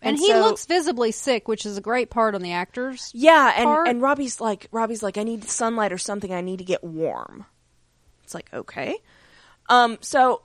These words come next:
Speaker 2: this is when
Speaker 1: How,
Speaker 2: Coulson
Speaker 1: h-, okay, now wait. How did he know that he needed specifically sunlight?
Speaker 2: Mm.
Speaker 1: I guess, I don't,
Speaker 2: I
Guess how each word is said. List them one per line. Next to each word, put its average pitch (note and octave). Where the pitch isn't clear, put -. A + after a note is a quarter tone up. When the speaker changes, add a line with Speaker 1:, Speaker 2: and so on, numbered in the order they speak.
Speaker 2:
this D#4
is G4+
when C#4
Speaker 1:
How, F4+
Speaker 2:
Coulson A#4+
Speaker 1:
h-, -
okay, A#3
now D4
wait. F3
How G4+
did G4+
he E4
know C#4+
that A#3+
he B3
needed G#3
specifically A3+
sunlight? F3
Speaker 2:
Mm. A#3
Speaker 1:
I G3
guess, G3
I G#3
don't, D4+
Speaker 2:
I -